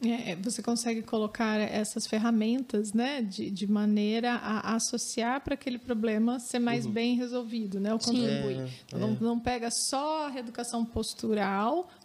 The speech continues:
Speaker 1: no sentido da parte músculo-esquelética, mas você trabalha outros elementos complementares.
Speaker 3: Isso,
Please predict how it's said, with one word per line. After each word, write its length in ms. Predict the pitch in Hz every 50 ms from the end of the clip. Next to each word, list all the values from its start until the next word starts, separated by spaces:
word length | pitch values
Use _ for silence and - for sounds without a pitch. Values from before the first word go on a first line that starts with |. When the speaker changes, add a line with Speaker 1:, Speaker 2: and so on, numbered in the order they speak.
| -
Speaker 1:
no 80 | - 220
sentido 500 | - - 233 220 214 - - 226 226 226
da 140 | 196 190 196
parte 420 | 196 - 226 214 208 233 - -
músculo-esquelética, 1080 | 226 220 208 202 202 202 - - - 196 196 - - - 196 196 185 185 202 196 - -
mas 140 | 233 233 226
você 80 | - 220
trabalha 420 | - 233 214 220 220 233 233 233
outros 500 | 226 240 269 311 311 - - 302 294 254
elementos 600 | 269 254 247 247 233 226 220 220 226 247 - -
complementares. 840 | - - 247 247 - 247 247 247 254 262 285 240 226 202 190 180 226
Speaker 3:
Isso, 560 | 220 214 208 196 185 196 - - - - 170